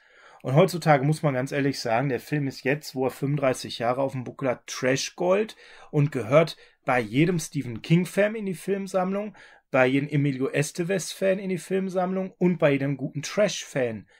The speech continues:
gerade bei Sci-Fi Trash, auch in die Filmsammlung. Für uns eine klare Empfehlung. Der Film war damals Kassengift. Er hat zehn Millionen Dollar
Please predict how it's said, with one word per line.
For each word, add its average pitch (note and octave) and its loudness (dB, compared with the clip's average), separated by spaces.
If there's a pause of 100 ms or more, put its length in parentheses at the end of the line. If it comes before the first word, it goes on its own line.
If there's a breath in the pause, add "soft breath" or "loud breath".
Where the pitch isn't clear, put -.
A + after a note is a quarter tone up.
(140 soft breath)
gerade D3 2
bei C3 0
Sci-Fi D#3+ -2
Trash, - -6
auch F3+ 4
in D#3+ 2
die D#3 0
Filmsammlung. F#3 -4 (160 soft breath)
Für - -8
uns F3+ -2
eine D#3+ 0
klare C#3 0
Empfehlung. C3+ -4 (320 soft breath)
Der B2+ -2
Film D3+ 4
war C3 2
damals A2+ -4
Kassengift. A#2+ -6
Er G2 -10
hat - -14
zehn E3 2
Millionen C3 0
Dollar D#3+ 0